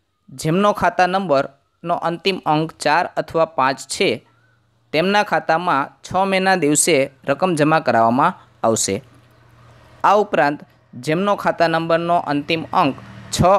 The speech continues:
અથવા સાત છે તેમના ખાતામાં આઠ મેના દિવસે અને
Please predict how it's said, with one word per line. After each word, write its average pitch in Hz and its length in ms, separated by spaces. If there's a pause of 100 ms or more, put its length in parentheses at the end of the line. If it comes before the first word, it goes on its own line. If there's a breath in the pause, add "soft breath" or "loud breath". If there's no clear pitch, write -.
(120)
અથવા 160 380
સાત 127 220 (160)
છે 185 140 (840)
તેમના 196 300
ખાતામાં 147 640 (120)
આઠ 190 280
મેના 160 340
દિવસે 123 280 (400 soft breath)
અને 180 260